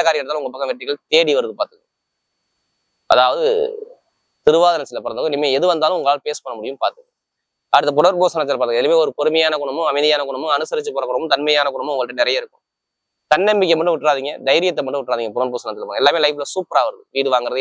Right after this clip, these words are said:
இடம் வாங்குறது, வண்டி வாங்குறது, வாகனம் வாங்குறது, வெளிநாடு போறது, வெளியூர் போறது, படிப்புகளில் ஒரு மாற்றம் ஆகுறது, தொழில ஒரு மாற்றம் ஆகுறது, எல்லாமே சூப்பரா இருக்கு பாருங்க. பர்ஃபெக்டா வேலை செய்யுது. அதாவது இந்த புனர்பூச நட்சத்திரம் பிறந்தவங்க சுப செலவு, சுபகாரியங்கள் எல்லாமே தேடி வருது, பாத்துங்க.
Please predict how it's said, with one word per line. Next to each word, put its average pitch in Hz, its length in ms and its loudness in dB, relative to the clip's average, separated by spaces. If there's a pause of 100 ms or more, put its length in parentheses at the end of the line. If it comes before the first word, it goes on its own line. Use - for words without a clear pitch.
இடம் 135 140 2
வாங்குறது, 123 280 -4
வண்டி 131 200 -4
வாங்குறது, 127 260 -4
வாகனம் 131 220 0
வாங்குறது, 120 220 -6
வெளிநாடு 131 300 -2
போறது, 120 200 -6
வெளியூர் 131 260 0
போறது, 123 240 -2
படிப்புகளில் 139 360 0
ஒரு 117 120 -4
மாற்றம் 120 280 -4
ஆகுறது, 123 200 -6
தொழில 139 260 2
ஒரு 117 120 -6
மாற்றம் 123 240 -4
ஆகுறது, 113 180 -6
எல்லாமே 131 180 -4 (100)
சூப்பரா 170 340 0
இருக்கு 113 160 -4
பாருங்க. 104 160 -6 (580)
பர்ஃபெக்டா 196 440 2
வேலை 147 140 0
செய்யுது. 107 240 -4
அதாவது 131 280 4
இந்த 120 120 -2 (240)
புனர்பூச 147 340 -2
நட்சத்திரம் 110 280 -6
பிறந்தவங்க 101 280 -6 (640)
சுப 190 260 4
செலவு, 175 260 4
சுபகாரியங்கள் 170 480 4
எல்லாமே 151 160 2 (100)
தேடி 165 220 4
வருது, 120 220 0
பாத்துங்க. 120 280 -2